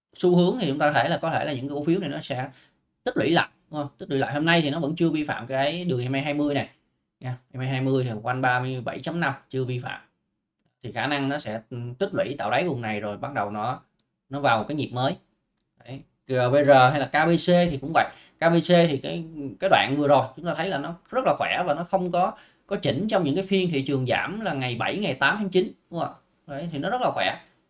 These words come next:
Đấy, và hôm nay là giống như là nó giảm để mà nó bù lại cái, cái, cái, cái nhịp vừa rồi thôi. Nó chưa giảm thì nó, nay nó giảm bù. Tại vì nó tích lũy và nó không có vượt được đỉnh này.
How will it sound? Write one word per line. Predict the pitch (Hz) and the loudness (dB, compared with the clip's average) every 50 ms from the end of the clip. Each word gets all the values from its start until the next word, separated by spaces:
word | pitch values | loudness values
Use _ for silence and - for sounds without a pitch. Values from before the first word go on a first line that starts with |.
| _ _ _ _ | _ _ _ _
Đấy, | - 160 | -8 -2
và | 160 147 147 | 2 2 4
hôm | 170 175 | 6 6
nay | 185 190 | 4 4
là | 185 156 | 4 2
giống | 165 202 | 0 -2
như | 202 185 | -2 -2
là | 160 147 | -2 -2
nó | 156 175 180 | -2 -2 0
giảm | 120 95 82 87 127 214 214 | 0 2 0 0 -4 -4 -4
để | 165 160 | -4 -2
mà | 175 170 | -2 -2
nó | 147 175 | -2 2
bù | 196 180 170 165 151 147 | 6 8 8 10 8 6
lại | 139 131 135 | 4 2 0
cái, | 139 185 196 196 190 190 | 0 -2 -4 -4 -4 -4
cái, | 190 196 208 214 _ _ _ _ _ _ _ _ | -6 -6 -6 -8 _ _ _ _ _ _ _ _
cái, | - 165 170 175 | -12 -10 -8 -4
cái | 202 208 | 0 4
nhịp | 190 175 160 143 - | 6 6 6 4 2
vừa | 156 151 | 0 4
rồi | 147 147 143 143 143 | 6 8 8 8 6
thôi. | 175 175 175 170 180 | 4 2 0 -2 -6
Nó | 190 196 | -6 -2
chưa | 175 202 196 185 | 2 4 4 6
giảm | 175 123 92 110 202 190 | 6 4 2 2 0 -2
thì | 156 | -2
nó, | 156 170 170 | -2 -2 -2
nay | 170 175 175 | -2 -2 -2
nó | 185 196 | -2 -2
giảm | 185 139 - 185 | -2 -2 -2 0
bù. | 190 151 135 131 - _ _ | 2 2 2 0 -2 _ _
Tại | - 120 131 | -12 -8 -6
vì | 143 147 147 143 143 - | -4 -4 -4 -6 -8 -10
nó | 156 165 190 | -10 -8 -6
tích | 196 277 269 - | -6 -4 -2 0
lũy | 139 - - 131 185 | 0 0 0 -2 -2
và | 208 | -4
nó | 175 170 | -4 -4
không | 175 - 190 180 180 180 | -4 -2 -2 -2 -2 -2
có | 208 208 | -2 -2
vượt | 185 147 127 123 - | -2 -2 -2 -2 -4
được | 135 123 123 - _ _ _ _ _ _ _ _ _ | -6 -6 -6 -8 _ _ _ _ _ _ _ _ _
đỉnh | - 107 104 131 202 | -8 -6 -4 -2 -2
này. | 240 196 170 | -2 -2 -2